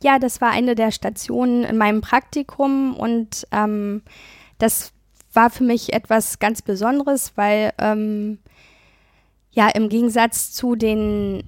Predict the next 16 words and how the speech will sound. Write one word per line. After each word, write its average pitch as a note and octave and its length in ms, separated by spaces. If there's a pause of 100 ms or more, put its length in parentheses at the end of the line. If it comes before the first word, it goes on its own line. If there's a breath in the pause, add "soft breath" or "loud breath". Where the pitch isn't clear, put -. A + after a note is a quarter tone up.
(280)
anderen B3+ 880
Abteilungen, B3 840
in A3 220
dem, A3 580
äh, F#3+ 540 (100)
die F#3 460 (480)
gedruckten C#4 920
Publikationen B3 1000
oder G#3+ 160
elektronischen A#3+ 720
Publikationen, A#3+ 1040
ähm, A3 340
eine A3+ 200
große A#3 320
Rolle A#3 300
spielten, A#3+ 760